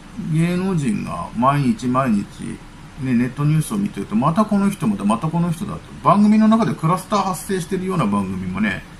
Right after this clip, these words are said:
あるじゃないですか。ラビットでしたっけ？ラビットなんて結構出れなかったし、マスクしていいんじゃないかなと思いますけど、なんでマスクをしないのかなって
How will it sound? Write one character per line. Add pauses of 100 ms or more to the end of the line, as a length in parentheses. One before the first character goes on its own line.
(680)
あ
る
じ
ゃ
な
い
で
す
か。 (500)
ラ
ビ
ッ
ト
で
し
た
っ (120)
け？
ラ
ビ
ッ
ト
な
ん
て
結
構
出
れ
な
か
っ
た
し、 (500)
マ
ス
ク
し
て
い
い
ん
じ
ゃ
な
い
か
な
と
思
い
ま
す
け
ど、
な
ん
で
マ
ス
ク
を
し
な
い
の
か
な
っ
て